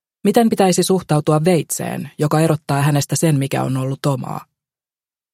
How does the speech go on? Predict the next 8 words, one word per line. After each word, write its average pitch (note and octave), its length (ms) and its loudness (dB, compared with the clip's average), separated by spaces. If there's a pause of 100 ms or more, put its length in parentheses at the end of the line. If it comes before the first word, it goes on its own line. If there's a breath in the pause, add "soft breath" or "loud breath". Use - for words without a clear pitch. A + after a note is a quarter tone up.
Onko F#3 220 6
normaalia D3+ 580 2
olla D3 200 2
hiljaa C#3+ 460 0
ja C#3+ 100 -4
pysyä D3 380 0
tyynesti C#3 500 0
aloillaan? C3 760 -4